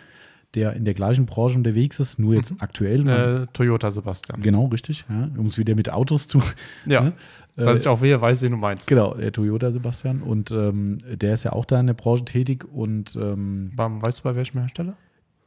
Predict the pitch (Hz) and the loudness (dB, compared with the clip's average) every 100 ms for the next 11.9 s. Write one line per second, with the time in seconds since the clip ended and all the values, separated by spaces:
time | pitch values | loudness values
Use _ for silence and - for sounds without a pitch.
0 | _ 101 101 107 127 123 - 101 101 78 | _ -4 -2 2 4 4 2 0 0 -2
1 | 76 - _ _ _ _ _ - 135 95 | -8 -14 _ _ _ _ _ -8 -6 -8
2 | - _ _ _ - 92 95 175 - _ | -18 _ _ _ -4 0 0 0 -6 _
3 | _ _ 113 101 98 92 85 80 78 73 | _ _ 2 2 0 -2 -4 -4 -6 -10
4 | - 73 - _ 135 - - _ - 107 | -12 -14 -14 _ -10 -10 -18 _ -8 -6
5 | 107 - 104 - 107 - 98 104 131 135 | -6 -6 -8 -6 -8 -4 -2 2 4 4
6 | - 120 139 - 113 131 135 - 123 139 | 2 2 2 2 0 0 -2 0 0 2
7 | 120 123 107 110 104 - 127 120 - 110 | 2 2 0 0 0 2 2 2 0 -2
8 | 113 101 101 120 123 - _ _ - 123 | -2 -4 2 2 2 -8 _ _ -16 -4
9 | 127 113 123 117 - 123 117 110 104 101 | -2 0 0 0 -2 -2 -2 -4 -6 -8
10 | - - - _ _ _ _ - 90 104 | -14 -18 -20 _ _ _ _ -8 -2 0
11 | 104 - 92 87 110 98 98 98 95 | 0 0 -2 0 0 0 0 0 -4